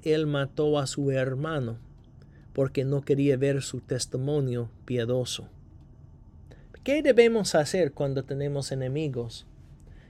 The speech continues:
que son nuestros enemigos solamente porque somos creyentes? Primeramente, necesitamos amar a estas personas. También necesitamos orar por estas personas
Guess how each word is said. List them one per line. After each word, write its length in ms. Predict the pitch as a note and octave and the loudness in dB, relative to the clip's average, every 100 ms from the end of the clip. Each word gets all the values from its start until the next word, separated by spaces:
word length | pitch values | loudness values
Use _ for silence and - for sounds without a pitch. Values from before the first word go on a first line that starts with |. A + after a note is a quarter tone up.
| - | -4
que 140 | C#3 | -2
son 240 | - C#3+ | 0 0
nuestros 420 | C#3+ D3+ - C#3 - | 2 0 0 -2 0
enemigos 580 | C3+ C3+ D#3+ C#3 B2 | -2 0 -2 -2 -4
solamente 500 | - C3 B2 B2+ C3+ | -2 0 0 -2 -4
porque 320 | B2 B2 A#2 B2 | -4 -4 -4 -6
somos 340 | B2 A#2 A#2 | -6 -6 -8
creyentes? 880 | - B2+ C3+ F#3 C#3 A2+ - - - - - - - - - - - - - - - | -6 -6 -4 -6 -6 -10 -18 -20 -20 -20 -20 -20 -20 -20 -20 -20 -20 -20 -20 -20 -6
Primeramente, 800 | C3+ C#3 D3 D3 D#3 F3+ F#3 G#3 | 0 2 2 2 2 2 0 -2
necesitamos 840 | D#3 C#3 C3 - C3 C#3+ C#3+ C#3 | -2 -2 -4 -4 -4 -4 -4 -4
amar 500 | C3 B2+ D3+ E3+ F3+ - | -4 -4 -4 -4 -8 -12
a 140 | - C#3 | -4 0
estas 340 | D3 D3+ D3 | 0 0 -2
personas. 720 | - B2 - E3+ G3+ A3 - - - | -2 -6 -2 -2 -2 -6 -12 -18 -12
También 560 | - C4 B3+ A#3+ A#3+ A#3 | -2 0 2 4 4 4
necesitamos 1120 | G#3+ F#3+ F#3 F3 D#3+ F3 E3+ F3 F3 - - - | 0 0 -2 -4 -4 -4 -2 -2 -4 -6 -12 -2
orar 540 | D3 C#3+ D3 F3 E3+ | 4 6 6 6 4
por 180 | - C3+ | 0 -2
estas 340 | B2 - A#2+ - | -2 -6 -10 -8
personas 720 | A#2+ A2 A#2+ A2 A#2 - | -10 -8 -10 -10 -14 -16